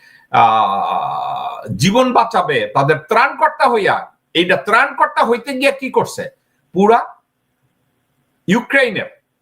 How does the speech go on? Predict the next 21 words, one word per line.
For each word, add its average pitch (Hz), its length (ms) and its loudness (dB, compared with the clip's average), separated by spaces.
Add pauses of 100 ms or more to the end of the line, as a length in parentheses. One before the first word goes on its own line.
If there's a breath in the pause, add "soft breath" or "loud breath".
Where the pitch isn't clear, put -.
(280)
গভর্নমেন্ট 254 500 -2
ইনফ্রাস্ট্রাকচারকে 233 960 -2
ধ্বংস 185 380 -2
করা 220 200 0
হয়েছে, 208 360 -4
মাটির 151 380 0
নিচে 240 300 0
ঢুকানো, 208 380 -2
ঢুকিয়ে 175 400 0
দেওয়া 180 280 2
হয়েছে, 170 360 0 (300 loud breath)
লক্ষ 156 240 2
লক্ষ 214 300 0
লোক - 360 -2 (280 soft breath)
গৃহহারা 202 540 2
হয়েছে, 143 380 -2
হাজার 233 420 0
হাজার 185 260 -2
লোক - 300 -2 (200 soft breath)
মারা 117 220 2
গেছে। - 320 -12